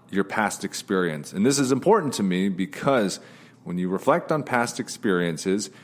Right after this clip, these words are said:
you gain wisdom. And from that wisdom, you can make better choices in the future. And you can also, you know, understand whether the next choice you're making is going to lead to the same,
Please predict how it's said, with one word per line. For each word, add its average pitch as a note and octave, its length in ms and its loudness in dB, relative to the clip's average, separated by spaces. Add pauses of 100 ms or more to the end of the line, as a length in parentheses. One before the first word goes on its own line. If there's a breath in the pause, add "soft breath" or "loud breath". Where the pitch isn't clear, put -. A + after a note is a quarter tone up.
(180 loud breath)
you G2 180 2
gain G#2 420 4
wisdom. F2+ 500 0 (240)
And - 180 -14
from D3 260 2
that C3+ 200 4
wisdom, A2 400 2
you G2 120 2
can F2+ 260 -4
make A2 300 0
better G2 220 2
choices F#2+ 460 -2
in E2+ 100 -6
the D#2 80 -8
future. D3 440 0 (200 loud breath)
And A2+ 100 0
you C#3 160 4
can C#3+ 140 0
also, D#3 640 4 (880 loud breath)
you A#2+ 100 -4
know, G2 200 -4 (680)
understand C3+ 720 2
whether A#2 320 4
the G2+ 260 0
next C3 400 2
choice C3 360 0
you're A2+ 120 2
making B2+ 680 2
is G#2+ 160 -2
going A2+ 320 2
to G#2 120 -4
lead A2 320 2
to G2 80 -8
the F2+ 120 -2
same, A#2 640 0